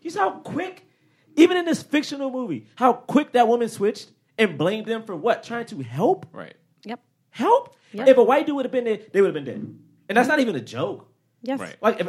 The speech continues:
Speaker 1: if, if one white dude would have happened to be there,
Speaker 3: They would have
Speaker 1: that
Speaker 3: been.
Speaker 1: black family would now be terrorized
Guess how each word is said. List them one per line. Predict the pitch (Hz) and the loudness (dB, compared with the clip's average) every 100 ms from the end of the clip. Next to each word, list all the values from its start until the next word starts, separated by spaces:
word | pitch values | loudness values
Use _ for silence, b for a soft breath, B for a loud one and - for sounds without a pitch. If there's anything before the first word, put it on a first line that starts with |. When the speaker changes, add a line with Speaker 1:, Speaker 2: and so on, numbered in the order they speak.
| 185 | -2
Speaker 1:
if, | 190 | 2
if | 185 175 | 4 4
one | 117 202 262 | 4 4 6
white | 226 220 | 6 2
dude | 214 | 0
would | 190 | -4
have | 175 | -2
happened | 170 160 | -4 -6
to | |
be | 147 | -8
there, | 139 131 127 _ | -6 -6 -8 _
Speaker 3:
They | 202 | -14
would | 196 | -2
have | 175 | 0
Speaker 1:
that | 208 196 | 2 0
Speaker 3:
been. | 143 | 0
Speaker 1:
black | 180 185 180 | 0 0 -4
family | 170 156 | -10 -10
would | 143 156 110 | -6 -6 -6
now | 135 151 143 | -8 -8 -8
be | 131 123 | -12 -14
terrorized | 123 95 78 - _ | -14 -14 -16 -20 _